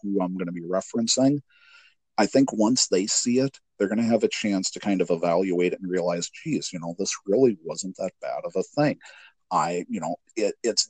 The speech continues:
done a lot for the programs. It's encouraged kids to come out. Now, granted, it may not be like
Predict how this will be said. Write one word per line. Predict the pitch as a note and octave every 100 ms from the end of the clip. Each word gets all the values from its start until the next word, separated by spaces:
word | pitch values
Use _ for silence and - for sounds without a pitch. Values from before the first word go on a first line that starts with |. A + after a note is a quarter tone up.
| -
done | F#2 G#2+
a |
lot | A2+ D#2+ F2
for | - G#2
the | A2
programs. | - E3+ - D#2+ - -
It's | -
encouraged | F2 - - F2+ G2+ - - _ -
kids | - E2+ -
to | -
come | - F#2+ -
out. | - -
Now, | G#2 F2
granted, | F#2+ G#2+ G#2+ G2+ - - _
it | G2+ F#2
may | D#2
not | E2 G2 B2
be | A#2
like | A#2+ A2+